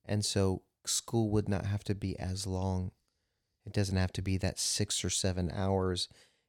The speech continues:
if there's a personalized system in place, um, so that kids can effectively learn. And you can see it through the tests that they're effectively learning, and all they're having to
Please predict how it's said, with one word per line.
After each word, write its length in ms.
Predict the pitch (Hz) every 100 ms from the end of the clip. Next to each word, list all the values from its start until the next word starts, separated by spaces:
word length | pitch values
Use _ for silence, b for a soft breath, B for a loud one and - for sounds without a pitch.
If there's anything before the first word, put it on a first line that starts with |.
| _
if 180 | - 101
there's 220 | - 98
a 60 | 90
personalized 1080 | - 98 92 - 95 85 85 80 80 - - - _ _
system 540 | - 90 - - 82
in 140 | 80 85
place, 600 | - - - - - - _ _ _ _ _ _ _ _ -
um, 400 | 87 82 82 - - _ _ _
so 200 | - - 92
that 260 | 92 -
kids 560 | - 101 95 98 - - - _ _ _
can 140 | -
effectively 760 | 95 - - 139 - 90 92 82
learn. 500 | 80 82 80 82 113 - _ _ _ _ _ -
And 140 | 101
you 80 | 95
can 180 | - 92
see 260 | - 160
it 120 | 135 -
through 160 | 98
the 80 | 87
tests 540 | - - 117 - -
that 240 | - 80 -
they're 160 | 92
effectively 720 | 87 - 139 - 104 90 90 82
learning, 560 | 95 127 92 85 92 b b b b _
and 120 | 95
all 140 | 92 92
they're 140 | 92
having 400 | 85 87 87 82
to 340 | - 87 82